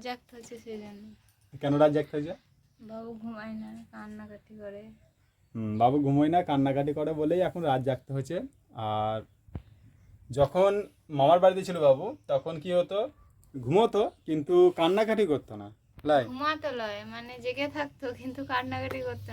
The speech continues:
Speaker 1: না, শুয়ে শুয়ে খেলা করতো।
Speaker 2: আর এক সময় মা নিত, এক সময় বাবা নিত নাকি?
Speaker 1: হ্যাঁ, ওই করতো আর আমি খালি ঘুমাতাম।
Speaker 2: <laughs>
Speaker 1: এইখানে সেটা সবাই লিচে, কিন্তু রাতে ঘুমাইছে না, কাঁদছে খুব।
Speaker 2: মানে কেন কাঁদছে, ঘুমোচ্ছে না সেটা বুঝতে পারছে না। মানে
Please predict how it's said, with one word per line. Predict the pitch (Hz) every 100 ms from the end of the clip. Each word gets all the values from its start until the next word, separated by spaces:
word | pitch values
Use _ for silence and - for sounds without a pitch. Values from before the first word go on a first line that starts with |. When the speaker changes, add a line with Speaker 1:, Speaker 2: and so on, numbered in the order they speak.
| 220
Speaker 1:
না, | 214
শুয়ে | - 240
শুয়ে | 247 254 240
খেলা | 214 240
করতো। | 240 214 - - 190 - -
Speaker 2:
আর | 131 131
এক | 139
সময় | 139 160
মা | 151
নিত, | 156 147
এক | 156 151
সময় | 156 143
বাবা | 147
নিত | 147 147 147
নাকি? | 147 127 120 -
Speaker 1:
হ্যাঁ, | 226 220 214 -
ওই | 233 269
করতো | 269 - -
আর | 285
আমি | 277 262 302
খালি | 349 311 302
ঘুমাতাম। | 277 240 233 214 185
Speaker 2:
<laughs> | 185 131 196 - 170 135 - - - - - - - - - - - -
Speaker 1:
এইখানে | 233 - 277 294
সেটা | 285 262 302 311 311 285 269
সবাই | 254 269 302
লিচে, | 285 277 294 285 285
কিন্তু | 285 277 277
রাতে | 254 262 285
ঘুমাইছে | 254 233 233 226
না, | 202 208
কাঁদছে | 208 202 214 208
খুব। | 190 - - 110
Speaker 2:
মানে | 131 135
কেন | 131 147 180 185
কাঁদছে, | 180 180 175 196 196 160
ঘুমোচ্ছে | 160 180 185
না | 185 185
সেটা | 170 180
বুঝতে | 170 175 - 180
পারছে | 151 - 147
না। | 170
মানে | 156 143